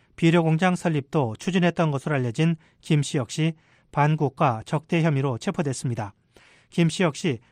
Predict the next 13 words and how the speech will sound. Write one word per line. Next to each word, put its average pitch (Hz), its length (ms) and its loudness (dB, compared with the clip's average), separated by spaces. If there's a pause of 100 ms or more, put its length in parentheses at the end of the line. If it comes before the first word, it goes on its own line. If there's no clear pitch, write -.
재판도 147 460 0
없이 170 340 -4 (260)
일 151 180 0
년 175 180 4
넘게 135 360 -2
구금됐습니다. 131 800 -4 (680)
이들 170 240 4
세 185 180 2
명이 160 320 2 (240)
북한에 160 540 2
장기 165 420 0
구금되는 147 500 0
동안 135 320 0